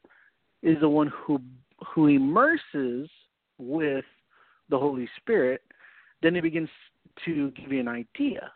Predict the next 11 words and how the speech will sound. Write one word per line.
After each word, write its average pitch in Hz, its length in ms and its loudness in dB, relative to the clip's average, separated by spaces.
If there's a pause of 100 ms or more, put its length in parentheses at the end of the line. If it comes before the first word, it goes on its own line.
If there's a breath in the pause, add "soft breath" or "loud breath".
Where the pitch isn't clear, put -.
(320)
okay, 226 320 0 (420)
of, 135 240 4
of 123 180 -12
what 139 200 -6
exactly 123 500 -6
is - 800 -20
going 117 320 -6
on. 143 280 -2 (180)
So 202 80 4
real 285 220 0
quick, 196 260 0